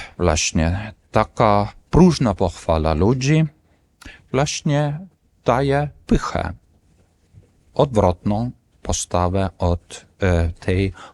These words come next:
pokory, którą hipokrytycznie może udawaliśmy. Drodzy w Chrystusie, ważne jest tylko to,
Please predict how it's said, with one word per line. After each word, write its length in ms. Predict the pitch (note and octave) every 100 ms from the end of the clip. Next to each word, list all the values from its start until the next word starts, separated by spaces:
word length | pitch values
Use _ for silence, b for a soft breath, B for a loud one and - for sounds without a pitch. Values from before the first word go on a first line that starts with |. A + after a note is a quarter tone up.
| _
pokory, 720 | E3+ E3+ - G#2 G#2+ G#2+ A2
którą 520 | - - F#2 F#2+ F#2+ -
hipokrytycznie 1120 | G2+ - G2 - F2+ - - - - A#2+ G#2
może 460 | - F2 F2 F#2+ F2 -
udawaliśmy. 1080 | G2+ G2+ B2+ A2+ D#2+ C#2 C2+ - - - - _ _ _ _ B B B B B
Drodzy 340 | - C#3 C#3+ D3+
w 100 | -
Chrystusie, 840 | A2+ - - A2 - - G2+ G#2 -
ważne 600 | - F#2+ C#3+ D3+ - D#2+ D2 -
jest 280 | F2+ - -
tylko 340 | B2 - F3+
to, 420 | - A#2+ G2+ G2+